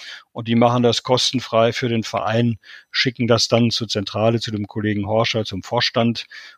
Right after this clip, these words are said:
und dann verteilen wir es über E-Mail und ziehen die Konsequenzen beim nächsten Einsatz. Auch das ist dann Kontinuität. Die haben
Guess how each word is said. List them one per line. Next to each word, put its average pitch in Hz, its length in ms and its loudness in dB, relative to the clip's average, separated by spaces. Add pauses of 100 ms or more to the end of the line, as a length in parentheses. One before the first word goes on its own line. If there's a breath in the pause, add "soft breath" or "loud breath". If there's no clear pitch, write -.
und 113 200 -2
dann 107 140 0
verteilen 120 480 2
wir 117 80 2
es 107 100 -4
über 110 200 -2
E-Mail 127 340 2
und 113 480 -6
ziehen 143 340 0
die 123 120 2
Konsequenzen 123 800 0
beim 113 160 2
nächsten 113 400 0
Einsatz. 110 580 0
Auch 131 240 -2
das 131 220 4
ist 135 180 2
dann 123 220 0
Kontinuität. 120 920 -2 (720 loud breath)
Die 117 200 -2
haben 123 580 0